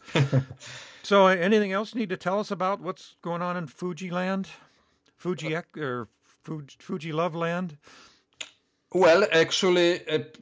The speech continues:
Speaker 1: you must be informed. It's, uh, we are just now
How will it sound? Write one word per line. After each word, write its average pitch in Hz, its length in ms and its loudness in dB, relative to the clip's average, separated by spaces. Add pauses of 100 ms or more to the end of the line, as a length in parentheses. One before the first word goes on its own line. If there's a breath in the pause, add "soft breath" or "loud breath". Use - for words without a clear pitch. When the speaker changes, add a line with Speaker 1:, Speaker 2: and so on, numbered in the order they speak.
(360)
Speaker 1:
you 165 200 4
must 160 240 2
be 160 100 2
informed. 143 560 2
It's, 147 260 -4
uh, 143 280 4 (100)
we 147 300 0
are 143 200 2 (120)
just - 480 -4
now 175 380 0